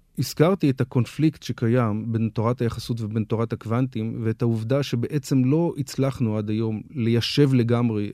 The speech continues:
את הקונפליקט ולמצוא תורה חדשה,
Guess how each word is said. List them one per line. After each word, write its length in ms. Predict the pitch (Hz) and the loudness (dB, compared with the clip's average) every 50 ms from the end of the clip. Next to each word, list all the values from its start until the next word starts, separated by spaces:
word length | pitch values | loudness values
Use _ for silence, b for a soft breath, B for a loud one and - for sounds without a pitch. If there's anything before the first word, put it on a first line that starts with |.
| - | -6
את 160 | 107 - - 101 | -8 -8 -6 -8
הקונפליקט 680 | 98 98 95 87 - - 107 - - 151 151 131 117 113 | -8 -8 -8 -8 -4 -4 -4 -4 -2 -4 -4 -2 -2 -2
ולמצוא 580 | 113 107 110 107 101 - - - 127 131 127 131 B B B B B _ | -2 -2 0 -2 -4 -4 -2 0 0 0 0 -2 B B B B B _
תורה 220 | - 101 113 127 | -2 0 0 0
חדשה, 580 | - - 117 104 107 - - - 135 123 110 | 0 -2 -4 -4 -4 -6 -4 -4 -4 -2 -2